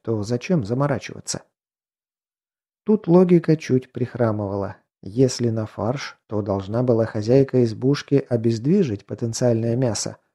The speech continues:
А то, ну как, в бега будущий фарш пустится. Гоняйся потом за ним по буеракам.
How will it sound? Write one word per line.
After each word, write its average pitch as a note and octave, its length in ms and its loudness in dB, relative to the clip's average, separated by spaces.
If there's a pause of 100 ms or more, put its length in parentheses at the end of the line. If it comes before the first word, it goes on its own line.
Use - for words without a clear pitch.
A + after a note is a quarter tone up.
(400)
А - 120 -6
то, A2+ 300 2
ну D3+ 200 2
как, A#2+ 280 -2
в A#2 140 -8
бега A2 380 2
будущий E3 440 2
фарш D#3 380 -2
пустится. D3+ 640 -2 (260)
Гоняйся D#3+ 540 4
потом F#3+ 340 4
за D3+ 140 6
ним C3 260 2
по C3 120 -4
буеракам. C3+ 640 2